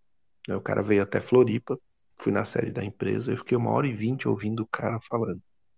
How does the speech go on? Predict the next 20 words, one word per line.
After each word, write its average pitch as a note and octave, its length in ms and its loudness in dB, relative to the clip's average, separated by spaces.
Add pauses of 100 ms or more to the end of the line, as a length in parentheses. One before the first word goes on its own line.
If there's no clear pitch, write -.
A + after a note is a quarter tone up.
(540)
O - 160 -2
roteiro B2 420 4
do D3 80 -2
que - 100 -2
ele C3 100 4
falou B2 340 0 (120)
foi, A2 320 -2 (1040)
é, F#2 460 0 (960)
N G2 160 6
F F#2 160 0
T, C3+ 400 2 (560)
é - 60 -6
dex, G2+ 640 -2 (640)
né, G#2 260 -4
que - 140 -10
é - 40 -6
Decentralized F#2+ 880 -2
Exchange, D3 800 -4 (720)
é, F#2+ 760 2
metaverso G#2+ 960 -2